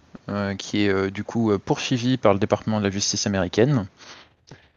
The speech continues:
euh, pour avoir, euh, menti, caché et ensuite dissimulé à son entreprise, euh, des faits, euh, concernant, euh, une attaque, dissimulation qu'il a aussi effectuée, euh, à la F T C, quand la F T C, donc, euh, c'est le régulateur là-bas,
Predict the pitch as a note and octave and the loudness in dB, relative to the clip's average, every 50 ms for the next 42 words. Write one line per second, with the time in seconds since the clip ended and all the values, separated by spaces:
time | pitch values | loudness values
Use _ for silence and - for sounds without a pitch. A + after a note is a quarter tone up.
0 | _ _ _ - - C3 B2+ B2 B2 B2 A#2+ A2+ - - C#3 B2+ C3 B2+ A#2 A#2 | _ _ _ -2 4 6 8 10 10 10 8 6 4 4 6 8 8 8 8 8
1 | A#2+ A#2 A#2 A2+ A#2 A2 G#2+ G#2 G#2+ A#2 D3+ G3 G3+ - - - C3+ D3+ E3 - | 8 8 8 6 6 6 6 6 6 6 4 2 2 2 0 0 2 2 0 -2
2 | - _ _ _ - - D#3 D#3 - - - C3+ C#3 C#3+ C#3+ C#3+ - - - - | -4 _ _ _ -4 -2 -2 -2 -2 -2 0 0 2 2 0 0 -2 -4 -4 -2
3 | A2+ G#2+ G#2+ G#2+ G#2+ - - B2+ - - G#2+ G#2+ A2 C3 C3+ - - C3+ B2+ B2+ | 0 0 0 0 -2 -4 -6 -6 -4 -4 -6 -4 -4 -4 -2 -2 0 2 2 4
4 | B2+ A#2+ - A#2+ A2+ G#2+ G#2+ - G#2+ - - A#2+ B2+ B2 A#2+ A2+ G2+ G2+ G2+ F#2 | 2 2 2 0 -2 -2 -2 -4 -4 -4 -4 -2 -2 -2 0 -2 -2 -2 -2 -2
5 | G#2+ G#2 - - B2 B2 A#2+ G#2 G2+ G2 - - G#2+ - - G2 G2+ G2 G#2 A2 | -2 -2 0 2 4 4 4 4 2 0 -2 -4 -2 0 0 0 0 2 0 0
6 | A2+ A#2 C3 - - - - - - - - - - - - - - C3+ D3+ C#3 | 0 -2 -6 -8 -12 -14 -14 -16 -16 -16 -12 -6 -2 -2 -2 0 2 4 6 6
7 | A2+ - - G2+ - - - - A#2 G#2+ A2 - - A#2+ A2+ A2 G#2+ G#2+ G#2 - | 6 8 6 4 4 2 -2 -6 -6 -4 -4 -2 0 2 2 4 4 4 2 2
8 | - C3+ C3+ C3+ - - A2 G#2 G2 G2 G#2+ - - A#2+ A2 G#2 - A2 G#2 - | 0 0 -2 0 0 0 2 2 2 2 0 0 2 2 2 2 2 -2 -6 -6
9 | - - - A#2 A2+ A#2 A#2 A2 A2 G#2+ G2 G2 F#2+ - - - A2 A2 A2 A2 | -8 -4 0 2 4 4 4 4 4 4 2 2 2 2 2 2 4 4 2 2
10 | - - - - - - C3+ C3+ - A2+ - - - - F#2+ - - - F#2 - | 0 -4 -6 -2 0 2 2 2 0 -2 -4 -2 -4 -4 -4 -4 -6 -6 -4 -2
11 | - A2 A2 G#2 G#2 F#2 - - - - - - - F#2 F#2 G2 G2 G2+ A2 F#2+ | -2 -2 -2 -4 -6 -10 -10 -8 -8 -6 -6 -4 -4 -4 -4 -4 -4 -2 -4 -4
12 | F#2 F2+ - - A2+ A2+ G#2+ F#2 F#2 F#2+ G#2 B2 | -4 -2 0 2 2 2 2 2 2 2 2 0